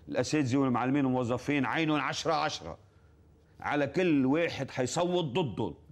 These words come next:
<laughs> لأنه بكرة إذا صوتوا هلأ ضدهم، هن على بكرة بالانتخابات النيابية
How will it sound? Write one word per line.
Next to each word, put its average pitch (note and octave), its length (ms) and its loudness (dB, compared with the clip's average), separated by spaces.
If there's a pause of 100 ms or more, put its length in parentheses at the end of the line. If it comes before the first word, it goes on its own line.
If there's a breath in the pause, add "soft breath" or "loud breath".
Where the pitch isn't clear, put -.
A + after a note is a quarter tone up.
(120)
<laughs> B2 180 -6
لأنه C#3 560 2
بكرة B2 420 0
إذا C3+ 120 0
صوتوا D#3 560 0
هلأ D#3 260 2
ضدهم، C3+ 460 0 (200 loud breath)
هن D#3+ 240 0
على C#3+ 180 2
بكرة D#3+ 240 0
بالانتخابات C#3 600 -2
النيابية B2 540 0